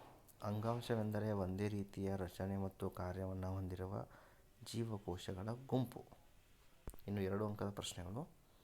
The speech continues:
ಅಮೀಬಾವು ತನ್ನ ಆಹಾರವನ್ನು ಹೇಗೆ ಪಡೆಯುತ್ತದೆ? ಕೋಶ ಪೊರೆಯ ನಮ್ಯತೆಯಿಂದಾಗಿ ಜೀವಕೋಶವು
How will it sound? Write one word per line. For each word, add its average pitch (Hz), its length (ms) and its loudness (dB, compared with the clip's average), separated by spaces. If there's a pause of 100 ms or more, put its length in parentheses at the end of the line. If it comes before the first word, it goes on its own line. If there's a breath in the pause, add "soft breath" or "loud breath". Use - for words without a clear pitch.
(1800 loud breath)
ಅಮೀಬಾವು 113 540 4
ತನ್ನ 110 220 4
ಆಹಾರವನ್ನು 101 600 4
ಹೇಗೆ 95 280 2
ಪಡೆಯುತ್ತದೆ? 90 540 -2 (1400)
ಕೋಶ 110 380 0
ಪೊರೆಯ 98 460 0 (100)
ನಮ್ಯತೆಯಿಂದಾಗಿ 98 1120 0
ಜೀವಕೋಶವು 98 920 -2